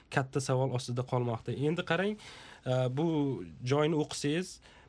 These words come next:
e, O'zbekistonga faqatgina pul olib kirgan o'zbek emas, O'zbekistonda mana oxirgi yigirma yetti oldingi siyosatda qancha voqealar o'tib ketdi. Lekin ana shu o'zbeklarga ham hozir javob beradigan vaqti keldi deb o'ylayman. Chunki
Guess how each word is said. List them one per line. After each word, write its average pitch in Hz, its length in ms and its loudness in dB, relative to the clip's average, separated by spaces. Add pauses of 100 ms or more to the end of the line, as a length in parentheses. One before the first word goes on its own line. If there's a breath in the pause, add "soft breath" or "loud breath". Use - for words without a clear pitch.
(140 loud breath)
e, 117 320 -2
O'zbekistonga 143 840 0 (340)
faqatgina 143 720 -2
pul 143 160 -6
olib 135 160 -2
kirgan 131 320 0
o'zbek 123 280 0
emas, 131 500 -2 (320 loud breath)
O'zbekistonda 131 680 0
mana 135 320 2
oxirgi 131 480 -2
yigirma 123 360 2
yetti 123 240 0
oldingi 120 440 2
siyosatda 120 480 -2
qancha 139 400 0
voqealar 117 400 0
o'tib - 240 -4
ketdi. - 380 -6 (220 soft breath)
Lekin 127 320 0
ana 120 180 0
shu 131 220 -2
o'zbeklarga 113 560 0
ham 151 300 0 (260 loud breath)
hozir 117 240 0
javob 117 280 0
beradigan 117 360 0
vaqti - 260 -4
keldi 110 320 -4
deb 104 140 -4
o'ylayman. 104 420 -2
Chunki 123 360 -2